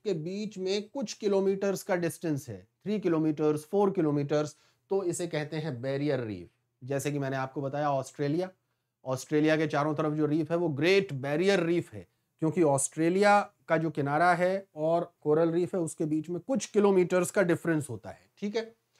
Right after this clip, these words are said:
और अगर ये आइलैंड पूरी तरीके से पानी में डूब चुका है और कोरल रीफ केवल पानी को एनसर्कल कर रहा है, आइलैंड तो नीचे चला गया, डूब गया, और ये कोरल रीफ है, तो ऐसा कोरल रीफ कहलाता है एटॉल। एटॉल पर क्वेश्चन पूछा गया है एक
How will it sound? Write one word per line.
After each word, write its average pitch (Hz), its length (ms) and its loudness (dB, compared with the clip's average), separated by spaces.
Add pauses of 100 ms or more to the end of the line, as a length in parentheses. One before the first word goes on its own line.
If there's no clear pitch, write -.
(320)
और 226 120 4
अगर 233 200 4
ये 240 100 2
आइलैंड 220 460 6
पूरी 226 240 -4
तरीके 220 320 0
से 214 80 4
पानी 202 280 0
में 208 200 0
डूब 214 220 2
चुका 170 280 0
है 139 260 -2 (300)
और 185 140 4
कोरल 196 380 2
रीफ 214 280 -2
केवल 214 240 2 (140)
पानी 214 320 -6
को 247 140 -2
एनसर्कल 196 520 2
कर 147 140 -2
रहा 104 260 -8
है, - 140 -20 (300)
आइलैंड 147 340 0
तो 190 60 0
नीचे 220 260 0
चला 202 220 2
गया, 190 140 2
डूब 202 260 0
गया, 175 180 2
और 170 220 -6
ये 226 120 0
कोरल 202 320 4
रीफ 185 240 0
है, 104 120 -12 (240)
तो - 140 -14
ऐसा 190 260 0
कोरल 180 320 0
रीफ 185 240 -8
कहलाता 151 400 -8
है 175 280 -8
एटॉल। 120 420 -8 (1400)
एटॉल 165 340 4
पर 175 140 0
क्वेश्चन 151 400 -2
पूछा 123 320 -6
गया 98 180 -6
है 92 240 -12
एक 90 60 -16